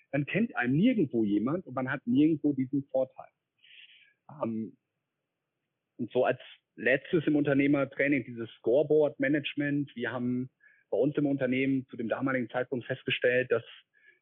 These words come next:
irgendwie die Ausführungsplanungen nicht mehr rechtzeitig kamen. Also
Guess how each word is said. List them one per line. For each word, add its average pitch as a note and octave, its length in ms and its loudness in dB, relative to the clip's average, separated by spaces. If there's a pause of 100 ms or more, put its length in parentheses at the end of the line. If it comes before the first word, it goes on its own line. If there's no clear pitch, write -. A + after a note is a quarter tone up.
(100)
irgendwie C#3+ 220 2
die E3+ 120 4
Ausführungsplanungen G#2 1160 0
nicht G#2+ 300 -4
mehr G#2 600 -2
rechtzeitig - 720 -2
kamen. E2+ 500 -4
Also G#2+ 480 0